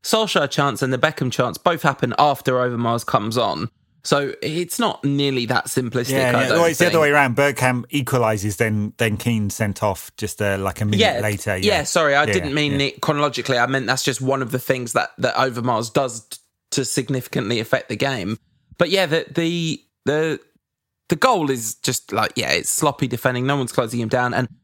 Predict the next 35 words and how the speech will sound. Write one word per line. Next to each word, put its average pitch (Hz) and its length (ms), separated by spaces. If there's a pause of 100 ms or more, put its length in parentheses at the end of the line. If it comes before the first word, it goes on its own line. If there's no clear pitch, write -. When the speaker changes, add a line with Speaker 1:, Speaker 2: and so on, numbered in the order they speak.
Speaker 1:
they 170 100
get 180 180
really 143 180
punished 151 480
in 123 80
that 123 180
way 127 240
that 107 240
you, 123 240
when 127 200
you 127 40
don't 143 240
close 127 280
them 123 100
down, 135 260
you're 123 120
more 135 280
likely 117 680 (240)
for - 160
the 135 60
ball 135 220
to 131 120
fly 139 320
off 131 180
your 143 120
knee 170 220
'cause 117 220
you're 127 140
the 123 100
right 131 260
distance 135 460
away 123 260
from 123 260
the 120 60
shot. - 380